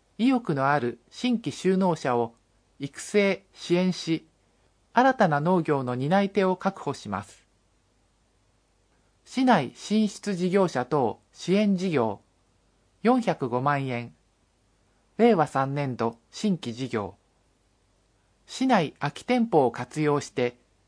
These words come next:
新規出店する企業、創業者、および新型コロナウイルス対策などにより、事業所などを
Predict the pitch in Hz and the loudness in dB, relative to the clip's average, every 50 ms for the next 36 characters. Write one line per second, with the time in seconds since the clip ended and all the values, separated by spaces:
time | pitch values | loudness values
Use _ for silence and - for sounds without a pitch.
0 | _ _ - - 262 262 240 240 - 147 - - 131 - - - 156 156 156 147 | _ _ -8 -4 -2 -2 -2 -2 -6 -8 -6 -8 -10 -10 -4 -2 -2 -2 -2 -4
1 | - - 143 139 143 135 123 - _ _ _ _ _ _ _ _ _ - - 180 | -6 -6 -4 -2 -2 -4 -4 -6 _ _ _ _ _ _ _ _ _ -2 -2 0
2 | 175 165 190 220 214 208 202 185 - - _ _ _ _ _ - - 208 220 233 | 0 2 4 4 4 4 4 2 -2 -8 _ _ _ _ _ -4 2 4 6 6
3 | 226 202 240 233 185 151 - - 120 107 - - _ _ _ _ _ _ _ _ | 4 4 4 4 4 4 2 0 -2 -4 -4 -6 _ _ _ _ _ _ _ _
4 | _ _ _ _ _ _ _ 185 196 196 180 156 127 127 127 127 _ _ _ _ | _ _ _ _ _ _ _ 0 2 2 2 2 0 -4 -8 -10 _ _ _ _
5 | _ _ _ _ _ _ - - 220 233 247 247 254 247 247 233 233 233 226 233 | _ _ _ _ _ _ -2 0 2 2 4 4 2 4 2 2 4 4 4 4
6 | 226 233 226 202 202 208 214 202 220 202 - - - 214 208 190 - 170 160 - | 6 6 4 4 2 0 0 0 -2 -2 -2 0 2 2 2 2 0 -4 -4 -2
7 | 135 143 143 131 127 120 117 117 117 117 107 107 110 113 - _ _ _ _ _ | -2 -2 -2 -2 -2 -4 -2 -2 -2 -2 -2 -4 -6 -8 -12 _ _ _ _ _
8 | _ _ _ _ _ _ - 156 175 185 220 247 247 226 254 254 226 196 165 151 | _ _ _ _ _ _ -6 -4 -2 0 0 0 0 0 0 2 2 2 2 2
9 | 139 131 123 117 - | 2 2 2 0 -2